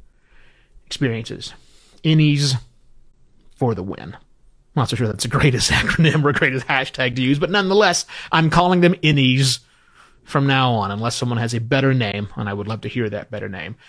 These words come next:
There's my challenge to you. Go find five, just five, just five websites for shows, podcasts, that deliver an Innie experience, where someone new listens and says, "I had no idea that's what podcasting is. I'm in."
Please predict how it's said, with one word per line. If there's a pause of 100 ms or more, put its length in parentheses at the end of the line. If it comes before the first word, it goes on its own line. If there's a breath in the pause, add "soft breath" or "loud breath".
(540 soft breath)
There's
my
challenge
to
you.
Go
find
five,
just
five,
just
five
websites (560)
for
shows, (140)
podcasts, (240 loud breath)
that
deliver
an (200)
Innie
experience,
where
someone
new
listens
and
says,
"I
had
no
idea
that's
what
podcasting
is. (100)
I'm
in."